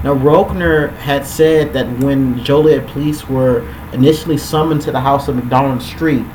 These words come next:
the husband portrayed the incident as, again, an alcohol poisoning or that she passed out. But, however, Rochner had remarked it was clear that once the woman was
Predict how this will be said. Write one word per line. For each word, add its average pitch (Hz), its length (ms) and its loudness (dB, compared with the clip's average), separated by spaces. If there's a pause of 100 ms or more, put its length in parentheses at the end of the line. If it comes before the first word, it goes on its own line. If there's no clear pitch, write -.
(380)
the 127 60 -2
husband 190 480 0
portrayed 160 440 -2
the - 120 -4
incident 143 500 -4
as, 123 360 -2
again, 123 280 -2 (380)
an 104 60 -10 (100)
alcohol 143 600 4
poisoning 139 760 4
or 127 100 0
that 131 200 -2
she 135 200 -4
passed 127 440 -4
out. 190 300 2
But, 127 140 -4 (380)
however, 165 580 2
Rochner 196 500 2
had 175 180 -2 (320)
remarked 127 640 2
it 143 100 -4
was 127 160 -4
clear 180 420 -2
that 127 320 -2 (320)
once 180 300 2
the 247 80 4
woman 208 380 2
was 170 180 -4